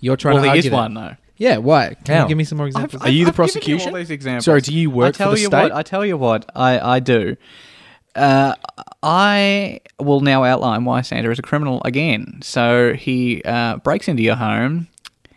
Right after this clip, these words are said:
Speaker 2: You know, if you have a chimney, he'll scurry on down.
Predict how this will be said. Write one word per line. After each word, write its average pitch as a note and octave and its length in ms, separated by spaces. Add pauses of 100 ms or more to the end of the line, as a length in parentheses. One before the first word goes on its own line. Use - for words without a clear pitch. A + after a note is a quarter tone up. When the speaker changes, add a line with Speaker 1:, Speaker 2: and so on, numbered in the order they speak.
(280)
Speaker 2:
You D3+ 100
know, C3 80
if C3+ 100
you D#3 60
have D#3+ 100
a D#3+ 60
chimney, C3+ 480 (360)
he'll F#3 260
scurry A2+ 440
on A#2 220
down. A2+ 500